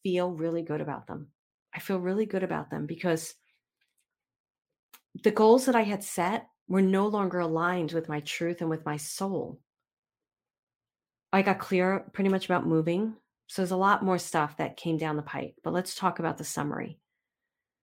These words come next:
The biggest thing that I learned was I feel inner peace. I feel like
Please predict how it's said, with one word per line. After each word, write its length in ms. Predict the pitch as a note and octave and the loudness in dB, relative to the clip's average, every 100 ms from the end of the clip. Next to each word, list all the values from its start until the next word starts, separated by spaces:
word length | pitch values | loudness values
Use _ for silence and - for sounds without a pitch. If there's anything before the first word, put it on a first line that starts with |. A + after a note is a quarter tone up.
| _ _ _ _ _ _ _ | _ _ _ _ _ _ _
The 80 | - | 4
biggest 460 | G3+ B3+ D4 C#4 - | 12 12 12 4 2
thing 500 | G3+ F3+ E3 D#3+ D3+ D3+ - _ _ _ - | 6 6 6 2 -2 -12 -20 _ _ _ -4
that 200 | E3+ F#3 | 2 6
I 160 | F3+ | 6
learned 640 | F3+ E3+ E3 D#3 C3+ C3 - - _ _ _ _ _ _ _ _ _ _ _ _ _ _ _ _ _ _ - | 4 4 4 2 0 -2 -6 -16 _ _ _ _ _ _ _ _ _ _ _ _ _ _ _ _ _ _ -4
was 840 | F3+ F#3+ F#3 F3 - - - - _ _ _ _ _ _ _ _ _ _ _ _ _ _ _ _ _ _ | 2 4 4 2 -2 -8 -8 -12 _ _ _ _ _ _ _ _ _ _ _ _ _ _ _ _ _ _
I 200 | - A3 | -2 0
feel 720 | A#3+ - B3+ C4 A3 G3+ - - - | 0 2 4 6 4 2 -4 -8 -2
inner 220 | F#3+ F3+ | 0 0
peace. 760 | - - G3 E3 - - - - _ _ _ _ _ _ _ _ _ _ _ _ _ _ | -4 -8 -4 -4 -4 -10 -12 -18 _ _ _ _ _ _ _ _ _ _ _ _ _ _
I 140 | - A3+ | 0 0
feel 440 | - - C4+ C#4+ | -2 0 4 6
like 480 | B3 F#3+ F3+ - - | 6 4 2 -2 -14